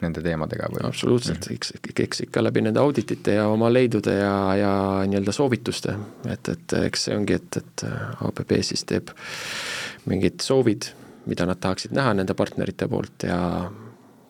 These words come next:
Speaker 2: kui siis neid ei suudeta täita, siis nagu mainisin, siis on ka lepingud lõpetatud.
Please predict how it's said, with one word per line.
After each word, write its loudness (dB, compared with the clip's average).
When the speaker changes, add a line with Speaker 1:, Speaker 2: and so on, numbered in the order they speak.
Speaker 2:
kui 0
siis -6
neid 0
ei 2
suudeta 2
täita, 0
siis -4
nagu 0
mainisin, 2
siis -4
on -2
ka 2
lepingud 0
lõpetatud. -10